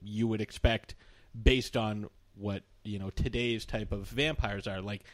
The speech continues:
they're super fast, they're super strong, they're essentially all superheroes, you know? And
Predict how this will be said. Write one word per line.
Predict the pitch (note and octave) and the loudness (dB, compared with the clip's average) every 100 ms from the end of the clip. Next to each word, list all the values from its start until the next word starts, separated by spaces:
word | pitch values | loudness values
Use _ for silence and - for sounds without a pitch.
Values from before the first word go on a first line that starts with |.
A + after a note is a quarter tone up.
| - - - - - | -20 -20 -20 -20 -6
they're | - A2+ | -2 -2
super | - C#3+ B2 | 2 4 6
fast, | A2+ C3 A#2 G#2+ - | 4 4 4 4 0
they're | B2+ | -4
super | - C3 - | 0 4 4
strong, | A#2 - B2 A#2 A2 | 4 4 4 4 2
they're | C3 | 0
essentially | C3+ B2+ D#3+ D3 C#3+ B2+ | 0 2 2 2 0 0
all | C#3 C#3 | 4 6
superheroes, | C3+ - C#3+ A#2 G#2+ G2+ F#2+ E2+ D#2+ - - - - - - - - - | 6 6 8 8 6 -2 -2 -4 -6 -10 -18 -20 -20 -20 -20 -20 -20 -14
you | - G#2+ | -6 -4
know? | G2 A2 A2 - - | -4 -6 -8 -12 -6
And | A2+ A2 G#2+ F#2+ | 0 0 0 -6